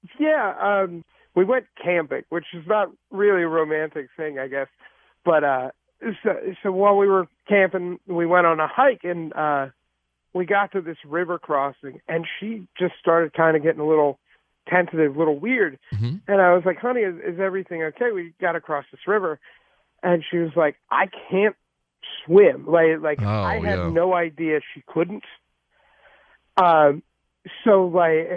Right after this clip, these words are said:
Speaker 1: so I was like, "Well, okay, well, well, I'll just walk across."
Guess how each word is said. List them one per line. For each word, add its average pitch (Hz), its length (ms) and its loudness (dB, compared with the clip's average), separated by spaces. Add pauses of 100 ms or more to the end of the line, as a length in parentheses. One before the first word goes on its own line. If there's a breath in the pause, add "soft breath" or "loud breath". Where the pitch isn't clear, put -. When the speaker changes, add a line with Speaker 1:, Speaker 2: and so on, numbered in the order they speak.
(140)
Speaker 1:
so 175 80 -6
I 165 160 -2
was 170 80 -4
like, 160 160 -6
"Well, 202 140 2
okay, 240 220 2
well, 208 480 -2
well, 247 260 -2 (280)
I'll 196 140 -2
just 202 160 -8 (680)
walk 180 260 2
across." 240 380 -2